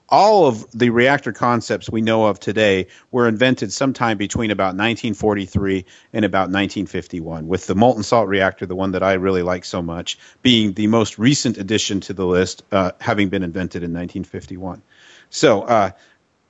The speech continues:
only some of them were taken forward into development, specifically the pressurized light water reactor, because the pressurized light water reactor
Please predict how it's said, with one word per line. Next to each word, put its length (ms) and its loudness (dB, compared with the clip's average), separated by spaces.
only 320 4
some 280 2
of 160 2
them 160 2
were 100 0
taken 320 2
forward 340 4
into 200 -4
development, 560 2
specifically 640 -2
the 100 -4
pressurized 680 0
light 160 2
water 320 4
reactor, 500 -2
because 480 -4
the 80 -10
pressurized 560 -2
light 160 -4
water 220 4
reactor 520 0